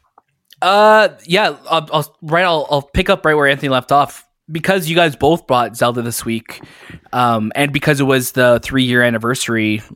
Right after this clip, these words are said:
uh, a couple weeks ago, like, I kinda went back to it. I have almost two hundred hours in the game, like, from over the last three years playing it, but just kinda going back in and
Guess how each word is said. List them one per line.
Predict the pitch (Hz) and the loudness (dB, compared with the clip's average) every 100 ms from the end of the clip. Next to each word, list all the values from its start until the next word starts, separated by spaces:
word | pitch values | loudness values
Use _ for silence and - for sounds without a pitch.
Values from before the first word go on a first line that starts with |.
| - | -6
uh, | 113 107 | -4 -2
a | |
couple | - 117 | -4 -6
weeks | 113 - | -8 -6
ago, | 113 110 | -4 -2
like, | 110 127 | -2 -2
I | 131 | -2
kinda | 160 147 | 0 0
went | 139 - | -2 0
back | 117 123 | -2 -2
to | - 131 | 0 2
it. | 120 - - - - | 2 -2 -12 -20 -8
I | - | -2
have | 156 | 0
almost | 156 151 - | 0 0 0
two | 156 | 0
hundred | 143 135 | 0 2
hours | 113 123 127 | 2 2 2
in | 131 | 0
the | 127 | 0
game, | 123 131 127 | 0 2 2
like, | 110 107 | 0 -4
from | - 127 117 117 _ 143 | -2 -2 -2 -6 _ -2
over | 151 160 | 0 0
the | 156 | 2
last | 143 147 - | 2 0 -4
three | 151 | -2
years | 151 156 - | 0 0 -2
playing | - 151 165 | 0 0 0
it, | 180 - | -4 -2
but | 117 110 - - - - _ | 0 0 -4 -20 -20 -20 _
just | - 147 | -2 -2
kinda | - 165 160 | -2 -2 0
going | 151 139 | 0 2
back | 131 - | 0 0
in | 131 | -2
and | 123 110 | -2 -4